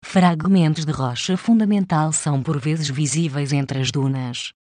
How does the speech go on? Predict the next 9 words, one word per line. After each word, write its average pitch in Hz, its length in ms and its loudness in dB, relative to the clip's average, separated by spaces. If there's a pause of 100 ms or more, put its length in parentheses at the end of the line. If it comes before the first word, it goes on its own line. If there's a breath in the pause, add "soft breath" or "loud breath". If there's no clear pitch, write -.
(160)
Camadas 170 540 2
sedimentares 160 760 2
também 156 460 4
podem 156 340 2
tornar-se 180 640 2
erudidas, 165 520 0
revelando 185 600 0
faixas 156 540 -2
alternadas. 165 1000 0